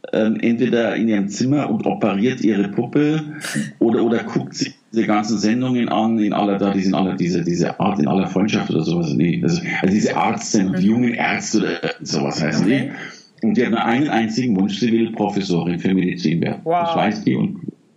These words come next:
Speaker 1: so. Und, und, und sucht jetzt schon das Praktikum mit neun, was, was zu großen
Speaker 2: Krass.
Speaker 1: Schwierigkeiten führt. Ähm, sie will jetzt schon bei einer, in einer Arztpraxis hospitieren.
Speaker 2: Wow.
Speaker 1: Ja.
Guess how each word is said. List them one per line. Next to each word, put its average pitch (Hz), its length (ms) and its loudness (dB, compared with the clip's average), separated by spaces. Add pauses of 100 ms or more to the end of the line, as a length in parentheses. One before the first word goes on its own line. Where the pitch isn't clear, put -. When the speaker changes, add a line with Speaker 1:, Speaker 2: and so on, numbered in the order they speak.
Speaker 1:
so. - 220 0 (260)
Und, 117 140 4
und, 117 160 2
und 110 180 2
sucht 117 320 0
jetzt 147 300 2
schon 143 180 0
das - 160 -6
Praktikum - 640 -2
mit 98 160 2
neun, 101 560 2
was, 90 220 -4
was 95 180 -4
zu 87 100 -4
großen 104 280 0
Speaker 2:
Krass. - 180 -2
Speaker 1:
Schwierigkeiten 117 540 0
führt. - 320 -2 (420)
Ähm, 104 600 2
sie 104 160 0
will 95 100 4
jetzt 98 160 0
schon 107 160 0
bei 95 80 0
einer, 92 440 2
in 90 140 2
einer - 120 2
Arztpraxis 92 680 0
hospitieren. - 580 0 (480)
Speaker 2:
Wow. 185 80 -4 (280)
Speaker 1:
Ja. - 20 -10